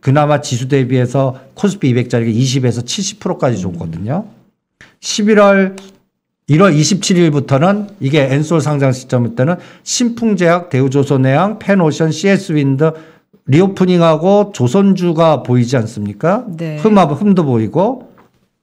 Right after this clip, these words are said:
Speaker 1: 이월 십오 일 기준으로 딱 보면 여기서는 이제 약간 그 풍력, 그다음에 대우조선해양, 중고 원-, 중공업 관련주, 화장품 관련주
Speaker 2: 음.
Speaker 1: 이런 것들이 보여요.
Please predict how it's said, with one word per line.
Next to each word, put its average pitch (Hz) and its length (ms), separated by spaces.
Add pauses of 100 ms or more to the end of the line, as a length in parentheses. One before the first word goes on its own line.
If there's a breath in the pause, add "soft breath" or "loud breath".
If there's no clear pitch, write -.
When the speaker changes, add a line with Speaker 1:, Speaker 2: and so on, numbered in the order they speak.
(600)
Speaker 1:
이월 185 340
십오 233 360
일 254 120
기준으로 175 560
딱 156 220
보면 135 300 (260 loud breath)
여기서는 139 560
이제 117 360 (280 loud breath)
약간 117 540 (200)
그 98 320 (100)
풍력, 202 640
그다음에 131 720 (140)
대우조선해양, 135 960
중고 143 420
원-, 123 280
중공업 139 420
관련주, 120 500
화장품 240 460
관련주 123 480
Speaker 2:
음. 180 360
Speaker 1:
이런 214 200
것들이 180 400
보여요. 95 400